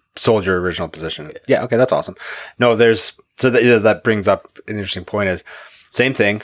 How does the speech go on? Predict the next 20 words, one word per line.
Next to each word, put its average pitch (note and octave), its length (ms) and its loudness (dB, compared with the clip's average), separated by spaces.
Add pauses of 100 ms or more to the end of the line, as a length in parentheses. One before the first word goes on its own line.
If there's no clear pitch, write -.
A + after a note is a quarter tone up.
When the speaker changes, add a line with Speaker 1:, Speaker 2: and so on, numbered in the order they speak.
(280)
Speaker 1:
Uh, F2 440 -2 (160)
read G#2+ 260 0
about A2 260 2
something, G2+ 360 0
came A2 220 -2
across G2 440 2
it, F#2+ 260 2
flipping A2+ 300 0
through A2 180 4
a G2 40 0
book, F#2+ 240 0
and G2+ 60 -8
I'm F#2 40 -8
like, E2 240 -4 (380)
"Huh, - 240 0 (260)
this G#2 140 -2
is A#2 80 -2
pretty A2 240 2
interesting." - 400 -2 (560)
Start, G#2+ 400 -2